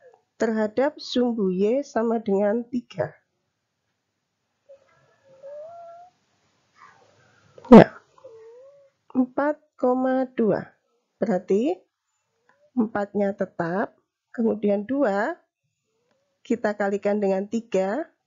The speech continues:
Tiga itu diperoleh dari sumbu Y sama dengan tiga,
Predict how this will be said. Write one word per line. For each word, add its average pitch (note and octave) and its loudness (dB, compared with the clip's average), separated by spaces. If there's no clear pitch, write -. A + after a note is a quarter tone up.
Tiga F#3+ -2
itu A#3 -2
diperoleh G#3+ -2
dari G3+ -2
sumbu F#3+ 0
Y F3+ 2
sama F#3+ -2
dengan F#3 -4
tiga, G3 -4